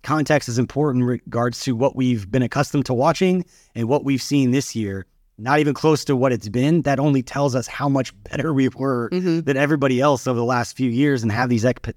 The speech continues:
Speaker 1: expectations that are set. But again, Patrick Mahomes still number one in the league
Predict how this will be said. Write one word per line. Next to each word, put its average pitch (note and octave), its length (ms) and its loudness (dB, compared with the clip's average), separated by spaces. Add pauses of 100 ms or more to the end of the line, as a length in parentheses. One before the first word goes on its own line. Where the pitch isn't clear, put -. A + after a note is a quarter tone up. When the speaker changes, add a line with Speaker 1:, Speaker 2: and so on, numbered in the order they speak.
(100)
Speaker 1:
expectations A#2+ 680 -2
that G#2+ 100 2
are G2 80 -2
set. C3+ 380 -2 (380)
But G#2+ 100 0
again, B2 280 4
Patrick B2+ 380 -2
Mahomes B2+ 440 0 (100)
still C3 380 0
number C#3+ 320 4
one C3+ 180 2
in C3+ 80 4
the C3 80 2
league A#2+ 360 0